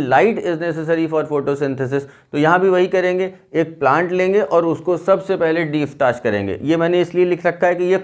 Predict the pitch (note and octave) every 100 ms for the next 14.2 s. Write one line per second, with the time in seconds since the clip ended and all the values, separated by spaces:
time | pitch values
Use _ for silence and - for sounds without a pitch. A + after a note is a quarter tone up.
0 | - D#3 D#3 D#3+ C3+ - G#2 G2+ G2 C#3+
1 | D#3 E3 C#3+ D#3+ E3 D#3+ D#3 D3+ D#3 D#3+
2 | D#3 D#3+ G3 G3 - _ A2+ C#3+ G3 E3
3 | D#3 D#3+ D#3 E3 G3+ G3+ - C#3 C#3 E3
4 | F#3+ - E3 F#3 - D3 D3 D3 B2 B2+
5 | A2 G2 F2+ D#2 - F#3 - - _ -
6 | D#3 D#3 D3 E3+ F3 F#3 F#3+ G#3+ E3+ E3+
7 | C#3+ C3+ E3 D#3+ C#3 C3 B2 B2+ C#3+ F3+
8 | F3 A#2+ D#3+ D#3 D#3 C#3 C3+ - C#3 D3+
9 | F#3 F#3+ - _ - F3 D#3+ D#3 D#3 E3
10 | G3 G#3 E3 E3+ F3+ D#3 D3 F3 F#3+ F3
11 | D#3 D#3+ D3+ E3 E3+ - D3+ D3 - D3
12 | C#3+ D#3 G3 D#3 A#2+ C#3 C#3 F#3+ G#3 F3
13 | D#3+ D3 D3+ D3+ C3 D3 C3+ A#2+ A2 G#2+
14 | F2 E2+